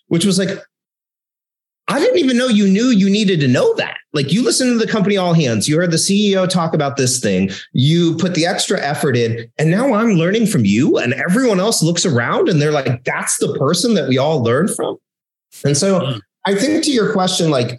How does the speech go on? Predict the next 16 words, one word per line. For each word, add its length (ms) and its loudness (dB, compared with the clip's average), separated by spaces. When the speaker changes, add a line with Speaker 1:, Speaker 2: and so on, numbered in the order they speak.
Speaker 1:
one 300 2
was 160 2
like, 160 -2
can 120 0
you 120 2
teach 240 0
it 60 -2
to 60 -4
someone 340 -2
else? 320 -4
Speaker 2:
Yeah. 240 -2
Speaker 1:
Right. 420 -2
Um, 380 -2
two 320 0
was 200 0
just, 420 -4